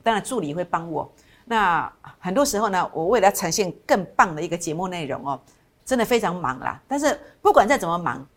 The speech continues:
我都会把大盘扫描一遍，一些要注意的事项，用我们这么棒的 A 指标来靠近你，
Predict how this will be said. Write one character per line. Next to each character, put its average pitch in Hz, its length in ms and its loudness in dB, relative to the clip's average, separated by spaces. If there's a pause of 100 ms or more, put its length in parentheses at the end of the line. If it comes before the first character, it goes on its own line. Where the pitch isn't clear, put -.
(180)
我 196 100 0
都 285 100 4
会 294 60 8
把 160 120 6
大 220 140 2
盘 165 120 2
扫 185 260 4
描 147 200 -4
一 160 80 -6
遍， 190 200 -2
一 175 40 -6
些 208 180 2
要 196 140 4
注 214 260 -2
意 202 80 -4
的 156 80 -2
事 170 220 -2
项， 147 200 -4 (400)
用 349 140 0
我 175 80 2
们 185 140 -2
这 - 120 0
么 285 80 6
棒 254 180 4
的 185 60 0
A 208 180 0
指 147 140 -8
标 202 340 0 (960)
来 190 140 0
靠 247 240 4
近 220 240 -4
你， 135 160 -10